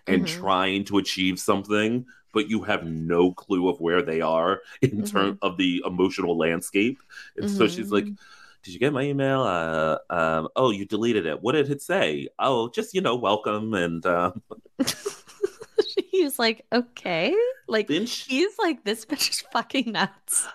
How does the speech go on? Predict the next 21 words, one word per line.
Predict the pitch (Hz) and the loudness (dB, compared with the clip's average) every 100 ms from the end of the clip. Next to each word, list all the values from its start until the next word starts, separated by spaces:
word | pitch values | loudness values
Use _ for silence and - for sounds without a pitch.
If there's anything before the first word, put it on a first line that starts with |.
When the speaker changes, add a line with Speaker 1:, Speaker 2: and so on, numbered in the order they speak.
| - | 0
Speaker 1:
I | 160 | 0
did | 160 226 | 2 -2
appreciate | 359 - 254 196 | -2 -2 0 0
it | 170 | 0
kept | 277 269 | -2 0
cutting | 180 175 147 | 0 2 2
to | 113 | 2
him | 127 170 | 2 2
like, | 135 117 - | 0 0 -2
"What | 107 269 - | -2 -2 -2
the | 170 | -6
fuck | - - 139 131 | -6 -8 -6 -4
is | - 131 | -6 -4
going | 110 98 87 | -2 0 0
on?" | 87 95 - | -2 -4 -4
Speaker 2:
Some | 254 440 | -2 0
of | 605 | 2
his | 762 453 | 2 2
best | 226 226 - - | 0 0 0 -2
acting. | - - - - - 101 - | 0 -2 -8 -14 -10 -10 -10
Speaker 1:
Truly. | - 143 120 90 73 73 | -4 0 2 2 -2 -6